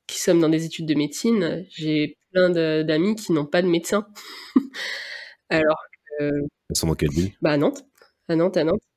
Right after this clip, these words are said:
Speaker 1: Parce que c'est vrai
Speaker 2: Ah
Speaker 1: que
Speaker 2: ouais ?
Speaker 1: c'est hyper
Speaker 2: Mais
Speaker 1: compliqué,
Speaker 2: non.
Speaker 1: en vrai, de trouver, euh, un médecin traitant, enfin, un médecin qui accepte d'être ton médecin traitant, parce que, bah,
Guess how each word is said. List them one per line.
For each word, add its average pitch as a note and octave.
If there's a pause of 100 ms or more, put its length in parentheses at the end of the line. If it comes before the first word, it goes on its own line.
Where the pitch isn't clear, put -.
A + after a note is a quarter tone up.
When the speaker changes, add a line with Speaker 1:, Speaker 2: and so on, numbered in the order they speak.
(180)
Speaker 1:
Parce -
que -
c'est -
vrai -
Speaker 2:
Ah -
Speaker 1:
que C#4+
Speaker 2:
ouais ? D4
Speaker 1:
c'est -
hyper G3+
Speaker 2:
Mais C4
Speaker 1:
compliqué, G#3
Speaker 2:
non. A#3+
Speaker 1:
en -
vrai, E3
de E3
trouver, F3+
euh, D3
un D3+
médecin D3+
traitant, G3+
enfin, G#3
un C#3+
médecin D3
qui -
accepte F3
d'être D3
ton E3
médecin D3+
traitant, F#3 (440)
parce -
que, D#3+
bah, D#3